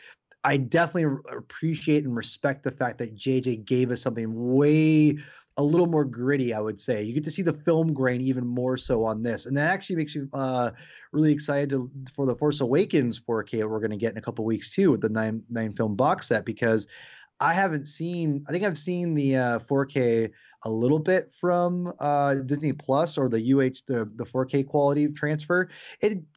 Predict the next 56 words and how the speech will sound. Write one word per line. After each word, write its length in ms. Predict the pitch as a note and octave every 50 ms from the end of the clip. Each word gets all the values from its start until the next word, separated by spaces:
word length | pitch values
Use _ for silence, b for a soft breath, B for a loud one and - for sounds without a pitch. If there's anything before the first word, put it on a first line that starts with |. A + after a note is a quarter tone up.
| _ _
it 180 | - F3+ D#3+
didn't 300 | D#3 A3+ A#3+ A#3+ B3 A3+
seem 360 | - - - G3+ G3+ G#3 G3+ F#3
as 240 | E3+ D#3+ C#3 C#3+
grainy 640 | E3 C3+ C#3 C#3+ C3+ C#3+ D3 D#3+ E3 D#3 D3+ C#3 C#3 -
as 400 | A#2+ C3 C3 B2+ B2 A2+ A2+ G#2+
this 360 | A2+ B2+ C3 D3 C#3+ - - -
Rise 240 | C3 C3+ C3+ C3
of 80 | A#2+ A2+
Skywalker. 640 | - - C3+ C3+ C#3+ C#3 B2+ A2 G2+ - - G#2
So 140 | - - D3
I'm 120 | C#3 C#3 C#3
wondering 420 | C#3 D3 D#3+ F3 F3 F3 E3 D3
if 160 | C#3+ C#3+ D3 -
this 200 | D#3 D3+ D3+ D3
is 160 | C#3+ C3+ -
gonna, 240 | - D3 C#3 C3+ C3 C3 B2 -
the 120 | C3 C3+
ri-, 180 | B2+ C3 C#3 C3+
the 160 | C3 B2+ A#2+
Force 280 | A#2 - D#3 D#3 D3+ D3+
Awakens, 540 | A#2+ B2 C3 C#3 C#3 D3+ C#3 C3 A#2+ -
uh, 200 | - C3 A#2+ A2
four 200 | G#2+ - A#2+ A2+
K 160 | G2+ - G#2+ G2+
transfer 420 | - - A2+ A2 G2+ - - A#2
on 160 | G#2+ G#2 G#2
disc 340 | G2 - C3 A#2+ - - - B B B B B B B B
will 80 | - D3
be 140 | C3+ D3 D3+
a 60 | C#3
little 200 | C3 C#3 C#3 C#3
more 160 | C3+ B2+ A#2+
grainy 360 | G#2+ G2+ A#2+ B2 B2 B2+ B2
from 220 | A#2+ - A#2 A2 A2
that. 200 | A#2+ A#2+ A2 - -
I 80 | C3
don't, 240 | D3 D#3 D#3 D3+ D3+ - -
I 80 | C#3+ D3
don't 200 | D3 C#3+ B2 C3
know, 240 | C3+ C3 A#2 G#2+
but 280 | F#2+ F#2+ A#2 A2+ A2 - b b b b b b b b _ -
yeah, 200 | D#3+ D#3+ C#3 A#2+
I 160 | B2 B2+ F#3+
was 140 | G#3 F#3 D3+
really 200 | D#3+ E3 E3 D3
impressed 500 | C3 A2+ F#2+ - B2+ B2 A#2 G#2+ - -
with 100 | A#2+ -
this 100 | A2 G2
transfer. 440 | - - A#2 A2+ A2 - - G#2+
And 80 | G2+ G#2+
I 60 | G#2+
think 220 | G#2 - D3+ C#3 C3
if 120 | C3 -
you 140 | D3+ D#3 C#3+
love 380 | C3 C3+ C3+ C#3 C3+ C3 B2+